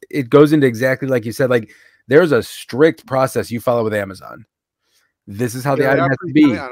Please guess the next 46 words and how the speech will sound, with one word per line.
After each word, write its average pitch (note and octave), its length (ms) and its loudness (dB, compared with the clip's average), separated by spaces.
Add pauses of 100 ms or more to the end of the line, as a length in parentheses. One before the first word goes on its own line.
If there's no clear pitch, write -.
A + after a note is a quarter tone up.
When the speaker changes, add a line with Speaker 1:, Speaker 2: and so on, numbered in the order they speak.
Speaker 2:
everything. A#2 400 -16 (400)
Speaker 1:
Yeah, D3 300 2 (140)
like, A2+ 220 -6
this A#2+ 280 -4
is B2+ 60 -10
how C#3 100 0
the C#3 100 2
item C#3+ 180 2
has C#3 160 0
to D3 60 -6
be. D#3 160 4
This G#2+ 280 -6
is A2+ 40 -12
how B2 120 0
it B2 80 -2
has C3 160 -6
to B2 60 -16
be C3+ 80 -6
sent C#3 260 -4
in. C#3+ 200 -2
This G#2 160 -6
is A#2 120 -12
how A#2+ 160 -2
it B2+ 80 -2
has B2+ 160 -4
to C3 80 -8
go. B2+ 380 2 (280)
You A2 100 -2
can't A#2+ 280 -2
do B2 100 2
this, A#2 240 0
this, C3 220 -2
this, C3 400 0
you B2 100 -2
know? B2 320 2 (260)
You A2 80 -2
need A#2+ 140 2
to B2 60 0
make B2+ 160 2
sure B2+ 120 0
you're B2 120 4
ready B2 240 4
for B2+ 240 0
everything C3+ 420 0
else. B2+ 440 -2 (1600)
And C#3 400 -8